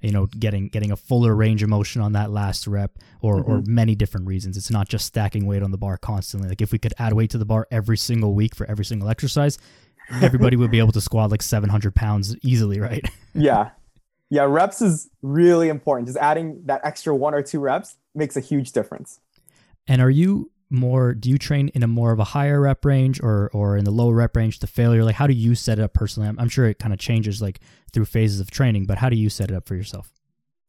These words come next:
Speaker 2: Uh, most of my exercises are done, I'd say, like, I'd say moderate reps, moderate to maybe higher reps. Uh, maybe I'll lean more towards lower reps for, like, heavier exercises, like,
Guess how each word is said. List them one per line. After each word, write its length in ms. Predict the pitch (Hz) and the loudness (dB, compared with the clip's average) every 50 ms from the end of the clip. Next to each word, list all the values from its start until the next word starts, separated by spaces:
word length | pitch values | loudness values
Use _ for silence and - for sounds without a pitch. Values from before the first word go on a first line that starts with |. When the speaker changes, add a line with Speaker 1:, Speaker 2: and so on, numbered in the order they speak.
| _ _ - | _ _ 0
Speaker 2:
Uh, 180 | 160 160 165 | 2 2 2
most 340 | 165 165 170 190 226 254 - | 4 4 4 4 2 2 2
of 80 | 285 269 | 0 2
my 140 | 269 262 226 | 2 4 4
exercises 880 | 175 180 180 - - 214 208 202 - 220 190 196 202 185 208 202 190 | 4 2 0 0 0 0 0 0 0 0 0 0 0 0 -2 -2 -2
are 100 | 175 151 | -2 -2
done, 540 | 143 131 151 147 147 147 147 151 147 147 143 _ _ _ _ _ _ _ _ _ _ _ - | -2 -2 0 0 0 0 0 -4 -8 -12 -16 _ _ _ _ _ _ _ _ _ _ _ -2
I'd 180 | 165 180 170 | -2 -2 -2
say, 360 | - - - 180 175 175 175 | -4 -4 -2 0 2 2 2
like, 240 | 170 170 160 151 - - | 2 2 0 -2 -2 -2
I'd 120 | - 180 185 | -2 -2 0
say 100 | 294 277 | 2 2
moderate 440 | 226 175 123 135 143 156 170 - - | 2 4 4 2 2 2 0 0 0
reps, 320 | 190 202 196 - - - _ - | -2 -2 -4 -6 -12 -18 _ -2
moderate 360 | 165 156 156 156 170 156 - | 0 0 0 0 -2 -4 -6
to 100 | - 160 | -8 -6
maybe 500 | 147 147 147 147 139 143 147 143 139 _ _ _ _ _ _ _ | -4 -4 -4 -2 -2 -2 -2 -2 -4 _ _ _ _ _ _ _
higher 340 | - - 147 139 143 151 156 | -4 0 2 2 2 2 2
reps. 320 | 165 170 190 190 - - - _ - | 2 0 0 -2 -6 -16 -20 _ -6
Uh, 240 | 131 127 123 123 123 | -4 -2 -2 -2 -2
maybe 280 | 127 143 151 143 160 160 | -2 -2 -2 0 2 2
I'll 140 | 151 143 | 2 2
lean 240 | 139 143 147 147 147 | 0 -2 -4 -4 -4
more 120 | 139 143 143 | -4 -4 -4
towards 280 | - - 147 131 127 | -2 -2 -2 -2 0
lower 320 | 131 127 131 135 139 139 143 | 0 0 2 2 2 2 2
reps 240 | 143 147 143 - | 0 -2 -2 -4
for, 140 | - - 135 | -6 -4 -2
like, 180 | 123 120 117 - | -2 -2 -2 -4
heavier 340 | - 123 123 131 135 143 143 | -4 -4 -4 -2 -2 -2 -2
exercises, 680 | 147 147 - - 151 - - 143 139 139 143 139 139 | -4 -4 -6 -8 -6 -4 -2 -2 -2 -2 -2 -4 -4
like, 180 | - 113 113 | -4 -6 -6